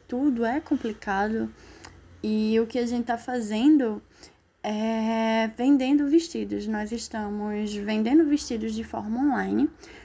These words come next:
porque não precisamos entrar em contato direto com a cliente. Isso daí reduz as chances da gente contaminar, sabe? Se contaminar no atendimento e contaminar as pessoas aqui dentro de casa.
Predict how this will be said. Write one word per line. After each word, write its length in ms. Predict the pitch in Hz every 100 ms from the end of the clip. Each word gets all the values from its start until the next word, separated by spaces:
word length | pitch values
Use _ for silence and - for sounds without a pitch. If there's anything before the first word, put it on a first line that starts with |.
| - -
porque 580 | 240 226 - - 226 220
não 500 | 226 226 277 302 294 - _
precisamos 760 | 254 262 320 269 254 320 359 269
entrar 280 | 254 - 233
em 60 |
contato 500 | 233 240 - 202 -
direto 520 | 214 220 214 226 -
com 100 | -
a 60 | 247
cliente. 600 | 247 226 202 202 214 277 - - - -
Isso 240 | 247 262
daí 400 | 254 240 233 240
reduz 720 | 262 294 233 269 381 403 - - - -
as 160 | 240
chances 520 | - 240 233 247 240
da 140 | 233 233
gente 540 | 226 220 220 233 220 - _ _ _ -
contaminar, 800 | 240 240 247 240 233 214 196 285 - -
sabe? 440 | - 208 226 370
Se 360 | - - - 302 -
contaminar 720 | 262 240 226 233 226 196 262
no 160 | 320 262
atendimento 640 | 247 240 233 226 262 285
e 60 | 339
contaminar 540 | 359 359 359 349 330
as 80 | 330
pessoas 440 | 330 320 302 302
aqui 180 | 302 311
dentro 280 | 277 277 -
de 120 | 262
casa. 400 | - 247 196 196